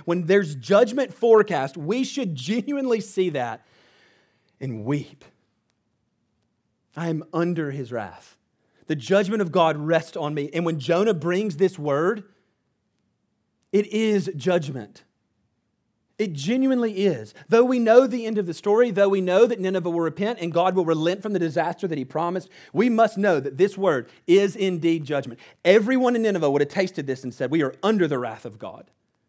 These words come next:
It brings judgment. When the word of the Lord goes out, it brings great judgment, and it is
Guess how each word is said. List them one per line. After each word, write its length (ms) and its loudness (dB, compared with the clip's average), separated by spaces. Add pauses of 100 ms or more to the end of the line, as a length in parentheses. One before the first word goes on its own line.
(1800)
It 160 -2
brings 560 -2 (100)
judgment. 560 -4 (640)
When 60 -6
the 80 -2
word 380 6
of 80 -2
the 80 0
Lord 260 0
goes 240 -2
out, 240 0
it 160 -2
brings 400 -4
great 460 -2
judgment, 400 -6
and 120 -6
it 140 -2
is 300 0